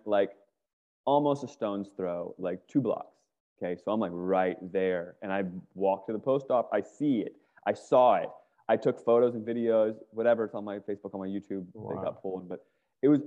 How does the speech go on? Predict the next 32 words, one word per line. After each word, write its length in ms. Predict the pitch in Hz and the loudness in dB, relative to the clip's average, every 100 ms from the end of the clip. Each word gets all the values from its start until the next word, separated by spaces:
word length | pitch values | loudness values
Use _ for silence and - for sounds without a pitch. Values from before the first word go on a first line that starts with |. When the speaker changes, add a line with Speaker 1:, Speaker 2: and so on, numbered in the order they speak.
| 143 | 0
Speaker 1:
unreal 580 | 147 151 127 135 147 | 0 2 2 4 2
to 80 | 123 | 0
see 500 | - _ 113 113 127 | -4 _ -8 -4 -2
the 120 | 127 | -2
path 340 | 107 101 104 113 | -6 -6 -8 -8
of 100 | 117 | -14
the 80 | 117 - | -14 -2
fire 360 | 101 107 113 | 0 2 0
and 160 | 117 104 | -2 -6
how 160 | 104 | -4
it 80 | 107 | -4
hopped, 460 | - 110 110 - - _ _ _ _ | -2 0 0 -2 -20 _ _ _ _
followed 300 | 120 117 120 | 6 6 6
the 80 | 120 - | 0 -6
cell 280 | - 110 113 | -6 -2 0
towers, 400 | 110 107 107 107 - - | 2 2 2 0 -6 -4
hopped 260 | 117 117 | -4 2
over 260 | 127 127 113 | 4 4 2
a 40 | |
freeway 480 | 107 - 123 123 127 | 0 -4 0 6 6
from 220 | 127 113 | 4 -4
cell 260 | 110 - 120 | -6 0 0
tower 340 | - 120 113 | 2 2 2
to 60 | 110 | -2
cell 180 | - 113 | -4 -4
tower. 280 | 113 110 113 | -2 0 0
Where, 280 | 113 113 113 | 2 2 0
how 280 | - 123 143 | -4 -2 -2
could 140 | 151 | -2
it 120 | 151 | -6
do 140 | 139 175 | -4 0
that? 340 | 139 101 - | 0 0 -6